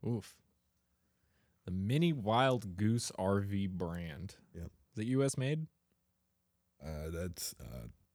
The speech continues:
Speaker 2: you know, whatever, whatever your heart thinks. I'm not gonna tell you information.
Speaker 1: <laughs>
Speaker 2: if, you know.
Speaker 1: Okay, so the wild, wild duck, wild, wild goose, wild goose made?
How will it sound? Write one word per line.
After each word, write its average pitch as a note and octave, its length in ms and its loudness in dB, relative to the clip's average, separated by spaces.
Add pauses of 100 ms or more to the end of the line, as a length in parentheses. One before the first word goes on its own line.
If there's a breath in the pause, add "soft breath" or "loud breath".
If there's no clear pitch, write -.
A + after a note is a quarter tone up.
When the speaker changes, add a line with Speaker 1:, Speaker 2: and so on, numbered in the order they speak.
Speaker 2:
you F2 100 -8
know, D#2 140 -4
whatever, E2 520 -6 (540)
whatever E2+ 480 -2
your E2 160 -4
heart F2 240 -4 (580)
thinks. F#2+ 200 0
I'm D#2+ 120 -2
not E3+ 60 6
gonna A#2 120 4
tell G2+ 140 2
you F#2+ 80 6
information. F#2 580 6
Speaker 1:
<laughs> - 60 10
Speaker 2:
if, - 100 12 (200)
you - 80 -8
know. - 920 -2
Speaker 1:
Okay, B2 300 6
so A2+ 160 -2
the G#2+ 100 4
wild, C#3 640 6
wild C#3 340 6
duck, C3 300 4 (480 soft breath)
wild, A#2+ 480 0 (600)
wild A#2+ 320 -2
goose, A#2+ 560 2 (200)
wild A#2+ 200 -2
goose A2+ 180 0
made? A2 300 0